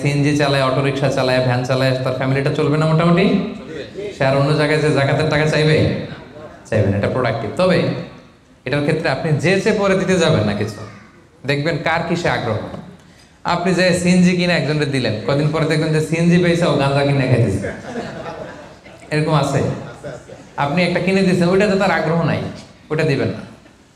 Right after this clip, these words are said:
একজন এসে বলল যে, "আমি, আমার ছেলে van চালাই, চার বছর আগের পুরান এক ভ্যান, ভ্যানটা নষ্ট হয়ে গেছে, একটা ভালো ভ্যান হইলে আমাদের ফ্যামিলিটা চলতো।" দেখলেন যে সে ভ্যান চালায়,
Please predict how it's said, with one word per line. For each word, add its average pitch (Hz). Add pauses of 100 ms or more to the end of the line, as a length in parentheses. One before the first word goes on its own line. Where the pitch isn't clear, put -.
(320)
একজন 160
এসে 165
বলল 147
যে, 139
"আমি, 131
আমার 131
ছেলে 135
van 127
চালাই, 120 (680)
চার 127
বছর 127
আগের 120 (160)
পুরান 123
এক 117
ভ্যান, 113
ভ্যানটা 123
নষ্ট 120
হয়ে 113
গেছে, 110
একটা 113
ভালো 117
ভ্যান 120
হইলে 123
আমাদের 117
ফ্যামিলিটা 113
চলতো।" 104
দেখলেন 123
যে 135
সে 135
ভ্যান 127
চালায়, 101